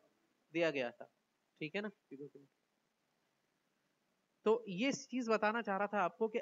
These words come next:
gradient जब आप इसके strokes पे लगाएंगे और उसको ये वाले जो इसके stroke shirts हैं, ये वाला, ये वाला या ये वाला यूज़ करेंगे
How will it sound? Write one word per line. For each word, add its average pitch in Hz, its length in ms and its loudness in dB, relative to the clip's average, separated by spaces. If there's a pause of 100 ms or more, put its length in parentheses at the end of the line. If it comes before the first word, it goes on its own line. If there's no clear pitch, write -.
(160)
gradient 180 640 0
जब 202 160 0
आप 202 200 4
इसके 208 240 -2 (100)
strokes 233 500 0
पे 254 60 4
लगाएंगे 175 500 0 (360)
और 180 160 4
उसको 214 340 2 (120)
ये 185 140 2
वाले 226 340 4
जो 185 160 -2
इसके 180 280 -6 (120)
stroke 202 340 0
shirts 214 400 0
हैं, 143 200 -4 (220)
ये 151 140 -2
वाला, 147 260 0 (200)
ये 143 100 -4
वाला 135 240 -2
या 139 100 -4
ये 139 120 -6
वाला 151 180 -2
यूज़ 151 260 -6
करेंगे 147 320 -6